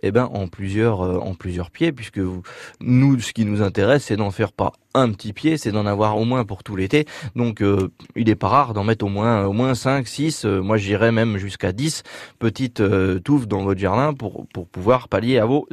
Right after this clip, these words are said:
envies. Maintenant, euh, ce qu'on va faire, c'est qu'on va tailler les racines. Donc, c'est ce qu'on appelle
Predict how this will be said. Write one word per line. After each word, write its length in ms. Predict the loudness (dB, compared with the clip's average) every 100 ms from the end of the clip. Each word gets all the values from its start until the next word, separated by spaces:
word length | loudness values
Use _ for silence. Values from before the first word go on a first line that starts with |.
| -2
envies. 280 | 0 -2 -8 -14 -16 -12 -2
Maintenant, 480 | 0 2 2 2 2
euh, 280 | 4 4 4
ce 80 | 0
qu'on 100 | 0
va 120 | 0
faire, 180 | 2 -2
c'est 100 | -4
qu'on 140 | -2
va 100 | 0
tailler 260 | 4 4 4
les 100 | 4
racines. 340 | 4 2 -4
Donc, 120 | -6 -10
c'est 120 | -12
ce 60 |
qu'on 120 | -8 -6
appelle 240 | -2 -2